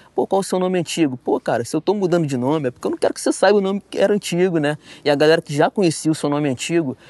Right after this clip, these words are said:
é bom não reforçar, não ficar falando sobre, né? Às vezes, às vezes a galera erra, fala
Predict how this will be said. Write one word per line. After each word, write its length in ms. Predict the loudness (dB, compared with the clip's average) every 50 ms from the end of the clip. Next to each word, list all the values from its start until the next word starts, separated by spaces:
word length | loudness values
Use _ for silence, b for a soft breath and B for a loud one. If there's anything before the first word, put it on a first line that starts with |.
| B B B B B
é 100 | -4 -2
bom 220 | 0 0 0 0
não 100 | 0 0
reforçar, 520 | -2 -2 -2 -2 -2 -4 -2 0 0 0 0
não 120 | 0 -4
ficar 220 | -6 -4 -4 -4 -2
falando 320 | 0 0 0 0 -2 -6
sobre, 420 | -6 -4 -2 -2 -2 -2 -2 -4
né? 60 | -4 -4
Às 80 | -4
vezes, 220 | -4 -4 -6 -4 -2
às 140 | -4 -4 0
vezes 180 | 0 0 0 0
a 60 | 2
galera 340 | 2 2 2 2 2 2 4
erra, 280 | 4 2 2 0 -4
fala 320 | -6 -4 -4 -2 -2 -2